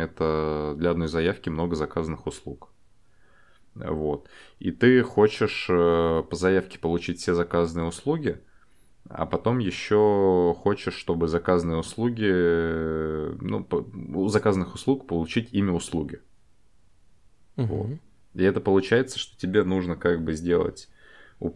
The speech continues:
Speaker 2: Три
Speaker 1: префетча
Speaker 2: таблички.
Speaker 1: select
Speaker 2: Мгм.
Speaker 1: related.
Speaker 2: Мгм.
Speaker 1: И вот, э, объект prefetch позволяет тебе сделать вот этот select related, чтобы не было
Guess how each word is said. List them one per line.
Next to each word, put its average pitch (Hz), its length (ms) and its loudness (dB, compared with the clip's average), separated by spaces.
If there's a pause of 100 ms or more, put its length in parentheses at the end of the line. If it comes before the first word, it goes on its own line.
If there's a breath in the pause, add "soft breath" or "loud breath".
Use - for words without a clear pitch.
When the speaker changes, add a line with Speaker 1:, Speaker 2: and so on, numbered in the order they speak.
Speaker 2:
Три 123 200 4
Speaker 1:
префетча 131 40 6
Speaker 2:
таблички. 110 560 2
Speaker 1:
select 107 300 2
Speaker 2:
Мгм. 85 260 0
Speaker 1:
related. - 380 -6 (500)
Speaker 2:
Мгм. 123 300 -8 (580)
Speaker 1:
И 104 460 0
вот, 98 340 -4
э, 92 320 2
объект 92 500 0
prefetch - 460 -2
позволяет 87 480 2
тебе 82 180 -4
сделать 92 320 0
вот - 100 -6
этот 92 160 -2
select - 400 -4
related, 76 380 -4
чтобы 85 280 0
не 90 140 0
было 78 360 -2